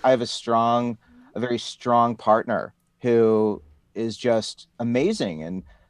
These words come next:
I always remind her that the cream always rises to the top. And I, and I truly believe that, that it does rise to the top.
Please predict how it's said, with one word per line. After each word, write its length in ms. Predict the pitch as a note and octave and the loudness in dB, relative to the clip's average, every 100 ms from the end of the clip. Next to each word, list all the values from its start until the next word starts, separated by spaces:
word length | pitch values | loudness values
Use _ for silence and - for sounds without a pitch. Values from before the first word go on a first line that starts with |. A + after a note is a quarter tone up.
| _ _ _ _ - | _ _ _ _ 2
I 160 | B2 | 4
always 360 | B2+ A#2+ A2 G#2 | 6 4 0 -2
remind 380 | A2+ A2+ E3+ D3+ | 0 2 2 0
her 200 | A#2 A2 | 0 0
that 140 | G#2 | -2
the 80 | A#2 | -10
cream 320 | - B2+ A#2+ | -4 0 2
always 260 | A2+ A2 G#2+ | 2 2 2
rises 360 | G2+ G2 G#2 | 0 0 -6
to 60 | - | -10
the 100 | F#2+ | -12
top. 360 | - D#2+ - - _ _ _ _ | -10 -8 -8 -12 _ _ _ _
And 120 | A2+ | -4
I, 60 | A#2+ | 2
and 100 | C3+ | 4
I 80 | C3+ | 4
truly 380 | - D#3+ D3 B2 | 2 0 2 2
believe 440 | A#2 A#2+ F#3 D#3 | 0 0 0 2
that, 340 | G#2+ F#2 E2 - _ _ _ _ | 2 2 0 -6 _ _ _ _
that 120 | B2 | -2
it 100 | A#2+ | 0
does 300 | A#2 A#2+ B2 | 4 4 4
rise 300 | A2 G#2 G2+ | 2 2 0
to 100 | - | -6
the 80 | G2+ | -10
top. 460 | G2+ C#3 E3 E2+ | -6 -2 0 -2